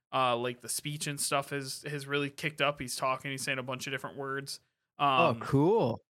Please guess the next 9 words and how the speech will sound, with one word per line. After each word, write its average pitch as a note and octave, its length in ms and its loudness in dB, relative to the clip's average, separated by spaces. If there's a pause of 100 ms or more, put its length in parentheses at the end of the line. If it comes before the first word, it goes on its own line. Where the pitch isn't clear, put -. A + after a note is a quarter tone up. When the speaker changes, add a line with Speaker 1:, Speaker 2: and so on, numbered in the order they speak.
(100)
Speaker 1:
yeah. C#3+ 440 4 (120)
Uh, D3 480 6
he D#3 220 -2
loves, C#3+ 480 2 (880)
he D#3 80 -6
loves, D3 440 4
he C#3+ 180 -4
says D#3 300 2
Jeep. F3 320 -4